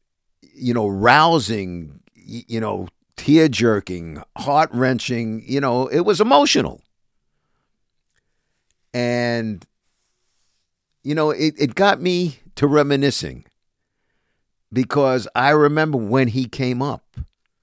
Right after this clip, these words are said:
And I remember, you, you know, y-, you're talking about the Montreal Canadiens, folks. You know, in the New York area, you know,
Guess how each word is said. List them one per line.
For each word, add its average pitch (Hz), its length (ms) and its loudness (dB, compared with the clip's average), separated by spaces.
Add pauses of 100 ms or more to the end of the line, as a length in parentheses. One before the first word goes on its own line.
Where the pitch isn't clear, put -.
(1040)
And 117 140 -2
I - 20 0
remember, 127 720 0 (880)
you, 131 220 -2
you 139 120 0
know, 139 220 0
y-, 127 120 -12 (440)
you're 139 160 0
talking - 460 -4
about 135 540 0
the 127 80 0
Montreal 120 520 0
Canadiens, 95 680 -4
folks. - 520 -2 (1040)
You 123 80 -2
know, 117 180 -4
in 120 140 -4
the 117 100 -2
New 131 100 -2
York 131 320 2
area, 110 520 0 (240)
you 110 200 -10
know, 104 540 -10